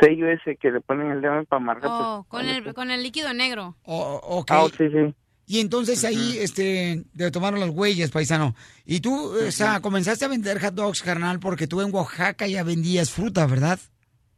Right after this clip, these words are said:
Speaker 1: Sí, allá, ajá.
Speaker 3: ¿Y cómo
Speaker 1: Sí.
Speaker 3: te sentiste, Beto, cuando llega la policía y te dice, "¿Sabes qué? Dame tu cartera", y luego ves que agarra tu dinero?
Speaker 1: No, pues, en ese momento, pues, yo, o sea, sí,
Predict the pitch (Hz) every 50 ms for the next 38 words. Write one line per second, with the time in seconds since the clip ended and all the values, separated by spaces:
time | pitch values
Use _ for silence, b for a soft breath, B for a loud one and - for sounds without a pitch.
0 | _ _ _ - - - 170 175 170 165 156 147 135 135 123 131 131 135 135 135
1 | 135 135 131 135 135 131 135 131 131 131 - _ _ _ _ _ _ _ _ _
2 | _ _ _ _ _ _ - 196 170 214 247 262 285 247 269 190 143 175 170 160
3 | 220 247 220 - 214 190 196 196 185 190 180 143 175 170 170 170 160 190 214 214
4 | 202 170 160 165 156 151 131 175 190 190 165 170 170 170 180 151 170 160 147 170
5 | 175 175 170 - 202 208 202 185 180 185 180 151 165 147 165 160 156 202 190 185
6 | 180 190 185 185 185 - - - 170 160 156 175 175 147 156 156 151 147 151 156
7 | 147 131 113 110 _ _ _ _ _ _ _ _ _ _ _ _ _ _ _ _
8 | _ _ - 147 139 147 156 170 160 - 151 135 127 120 - 131 127 123 120 120
9 | 117 113 113 117 123 135 139 139 139 135 135 135 - 139 147 147 135 123 - -
10 | 120 120 123 123 120 120 127 127 127 123 123 131 - - - 123 123 131 135 131